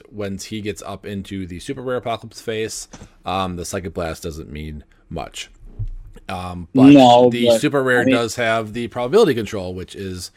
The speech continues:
Speaker 1: also very big. So, uh, and like Dan, you said, the super rare has a six range, the Chase has an eight range. So they both have their own niches.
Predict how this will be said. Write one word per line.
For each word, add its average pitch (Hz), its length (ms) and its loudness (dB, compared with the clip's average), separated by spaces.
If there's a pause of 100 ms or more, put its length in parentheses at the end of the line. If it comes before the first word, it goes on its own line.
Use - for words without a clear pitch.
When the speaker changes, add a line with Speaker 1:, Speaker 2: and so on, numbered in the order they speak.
(200)
Speaker 1:
also 98 280 -6
very 87 260 -6
big. 78 400 -10
So, 87 380 -8 (420)
uh, 87 260 -6
and 104 140 -2
like 101 160 -2
Dan, 104 220 -2
you 104 120 -4
said, 104 240 -4
the 92 120 -6
super 110 240 -10
rare 104 240 -2
has 95 120 -6
a 80 60 -12
six - 240 -10
range, 110 300 -8
the - 80 -18
Chase 92 260 -8
has - 220 -20
an 87 80 -10
eight - 120 -12
range. 95 300 -8 (160)
So - 120 -12
they 139 120 6
both 175 240 0
have 147 240 2
their 123 140 -2
own 104 240 -4
niches. 143 600 -4